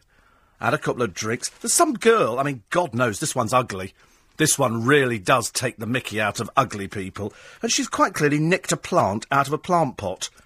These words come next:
To be honest with you, she'd be easier covering her face in it. I've never seen anything look so disgustingly awful in Swansea. Sorry, Swansea, but, uh,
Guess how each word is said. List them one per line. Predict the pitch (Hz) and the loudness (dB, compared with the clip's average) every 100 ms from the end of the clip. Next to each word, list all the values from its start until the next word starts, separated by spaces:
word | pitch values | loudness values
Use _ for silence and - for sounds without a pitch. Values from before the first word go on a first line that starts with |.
| _ _ _ _ - | _ _ _ _ -2
To | |
be | 175 | 4
honest | 254 247 147 | 4 4 -2
with | 120 | -4
you, | |
she'd | 135 156 | -4 -2
be | 180 | 0
easier | 202 135 135 | 0 0 -2
covering | - 160 156 156 | 0 2 2 0
her | |
face | - 175 165 - | 0 0 0 0
in | 104 | -2
it. | 113 _ _ _ _ _ _ - | -4 _ _ _ _ _ _ -8
I've | 147 | 0
never | 190 202 | 2 2
seen | 196 175 160 | 2 0 2
anything | 175 165 - 120 - | 2 2 0 -2 -2
look | 139 - | -4 0
so | - - - 185 175 175 | 2 2 2 2 0 0
disgustingly | 160 - - 196 - - 156 - | -2 0 -2 -4 -6 -4 -4 0
awful | 170 160 110 - | 0 0 -2 -4
in | 151 | -2
Swansea. | 160 - 190 180 143 107 101 _ _ _ _ _ - | 0 2 2 4 2 0 -4 _ _ _ _ _ -14
Sorry, | - 180 143 | 2 4 4
Swansea, | - 147 147 156 160 - | 4 2 4 2 0 -4
but, | 139 - | -10 -2
uh, | 147 | 0